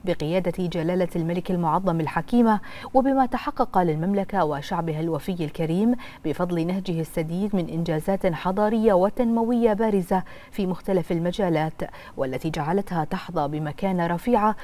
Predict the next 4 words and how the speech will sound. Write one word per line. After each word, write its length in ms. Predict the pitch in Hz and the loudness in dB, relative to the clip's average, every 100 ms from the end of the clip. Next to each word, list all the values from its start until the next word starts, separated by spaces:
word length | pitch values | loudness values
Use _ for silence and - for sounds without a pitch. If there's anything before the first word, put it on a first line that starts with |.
| - - | -12 2
بين 220 | 269 269 | 4 6
الأمم 480 | 247 233 220 214 214 - | 2 2 2 2 0 -2
والشعوب 600 | 175 170 190 165 202 190 | -4 -4 -2 2 2 2
المتقدمة. 720 | 170 214 240 156 135 123 | 0 -2 -2 -2 -4 -6